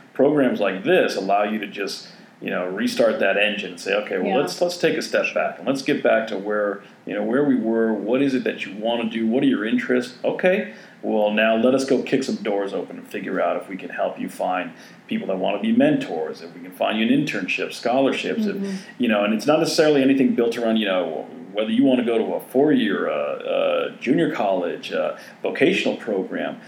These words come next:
Speaker 1: We want the kids to make sure that they're constantly just learning, you know, finding things that they have an interest in and, and, and having things that they can focus on that are positive, that aren't cancer, so that it,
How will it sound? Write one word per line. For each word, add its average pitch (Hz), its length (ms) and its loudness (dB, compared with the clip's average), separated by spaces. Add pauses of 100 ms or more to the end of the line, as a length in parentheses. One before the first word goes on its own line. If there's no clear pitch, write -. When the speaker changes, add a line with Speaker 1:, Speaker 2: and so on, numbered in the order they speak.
(360)
Speaker 1:
We 123 140 4
want 165 300 4
the 123 60 0
kids 127 280 2
to 113 80 -4
make 110 160 2
sure 113 160 0
that 98 120 -2
they're 95 120 -2
constantly 113 560 0
just - 340 -6 (300)
learning, 139 400 0 (240)
you 95 80 -12
know, 90 140 -2
finding 156 460 0
things 101 180 -2
that - 120 -6
they 98 80 -6
have 95 200 0
an 92 60 -6
interest 90 360 -10
in 85 200 -8
and, 80 80 -8 (360)
and, 95 440 -6
and 98 120 -10
having 143 460 2
things 120 220 2
that 92 80 -4
they 98 120 -2
can 85 120 -6
focus 117 440 0
on 92 160 -2
that 113 100 -2
are 101 140 -4
positive, 104 540 0
that 90 300 -2 (360)
aren't 135 280 2
cancer, - 540 0 (380)
so 113 200 0
that 101 400 4
it, 113 340 -2